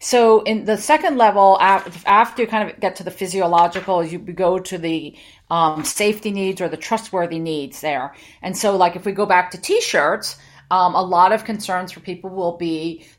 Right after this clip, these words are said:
does it serve its purpose that I'm looking for? Meaning, is it not see-through, um, if that's what I'm looking for?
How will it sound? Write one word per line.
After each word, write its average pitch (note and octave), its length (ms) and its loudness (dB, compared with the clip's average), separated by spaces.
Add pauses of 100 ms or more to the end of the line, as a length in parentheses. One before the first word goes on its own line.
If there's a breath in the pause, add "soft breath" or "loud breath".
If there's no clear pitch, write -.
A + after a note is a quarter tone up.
does G#3+ 240 0
it A3+ 120 -6
serve D#3 280 -2
its G3 120 -12
purpose G4+ 440 -4
that F3+ 160 -2
I'm F3 120 0
looking A3 240 -4
for? F3+ 140 -10
Meaning, F3 380 -8
is E3+ 180 -8
it E3 80 -6
not D3 300 -4
see-through, G3 760 2
um, E3 380 0
if E3 120 -16
that's E3 300 -10
what D3+ 160 -10
I'm D3 160 -10
looking F#3 280 -12
for? D#4+ 360 0